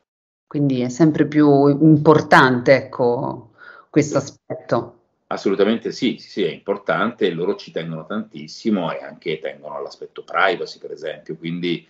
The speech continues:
Speaker 2: eh, quando vai, no, ovviamente non puoi dire a nessuno cosa stai facendo, cosa stai, no, finché non esce,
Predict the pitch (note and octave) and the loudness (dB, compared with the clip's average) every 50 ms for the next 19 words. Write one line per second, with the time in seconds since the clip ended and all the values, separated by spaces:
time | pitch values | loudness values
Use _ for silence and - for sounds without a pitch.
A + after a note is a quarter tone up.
0 | - - - - - _ _ - D2 C#2+ C#2+ - - - F2 F2 F2 F2 F2+ E2+ | -20 -20 -20 -20 -20 _ _ -10 -8 -8 -8 -8 -6 -6 -4 -4 -2 -4 -4 -4
1 | E2 E2 E2 F2 F2+ F#2 F2 E2+ D#2+ D#2 D#2 D2+ D2+ E2 E2 E2+ - - F2+ F2 | -2 -4 -4 -2 -4 -4 -6 -8 -10 -12 -14 -12 -12 -12 -12 -12 -10 -10 -8 -8
2 | F2+ F#2 F2 - - F2+ F2 E2+ E2+ E2+ E2 E2+ E2 E2+ E2 - - - E2+ E2 | -8 -10 -10 -6 -6 -6 -6 -4 -6 -6 -6 -6 -8 -10 -14 -14 -12 -10 -10 -10
3 | E2 - - F2 E2+ E2 D#2+ E2+ E2 - - E2+ - F2 E2+ - - F2 E2+ E2+ | -12 -8 -4 -4 -4 -2 -4 -6 -8 -6 -6 -6 -6 -6 -10 -8 -8 -6 -6 -6
4 | E2+ E2+ E2+ E2 E2 E2 E2 E2+ E2 E2 E2 - - F2 E2 E2+ E2+ E2+ F#2 G2+ | -8 -12 -12 -10 -10 -8 -8 -8 -10 -10 -10 -10 -10 -8 -8 -6 -8 -8 -6 -6
5 | G2+ - - - F2+ E2 E2 G2+ G#2 G#2 F#2 F2 F2 - - - - A2 G2+ G2+ | -6 -6 -8 -10 -20 -14 -10 -8 -6 -6 -8 -8 -12 -14 -16 -4 -2 0 0 0
6 | G2 - | -2 -6